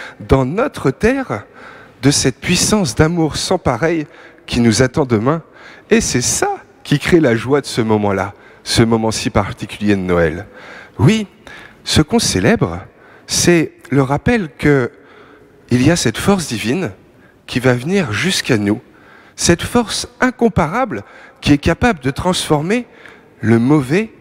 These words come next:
en bien, le péché en résurrection,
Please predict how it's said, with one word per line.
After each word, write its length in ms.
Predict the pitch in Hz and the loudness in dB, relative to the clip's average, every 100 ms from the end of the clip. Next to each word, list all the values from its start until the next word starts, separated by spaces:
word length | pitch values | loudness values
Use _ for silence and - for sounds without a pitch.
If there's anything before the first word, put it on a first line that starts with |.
| - | -8
en 160 | 107 104 | -4 -2
bien, 320 | - 104 135 - _ _ - - - 110 | -2 -2 -4 -8 _ _ -20 -18 -8 0
le 120 | 135 | 0
péché 540 | 127 202 - 247 233 - | 2 0 0 0 0 0
en 100 | 123 | 0
résurrection, 720 | 135 147 151 117 - - | 2 0 0 -2 -2 -4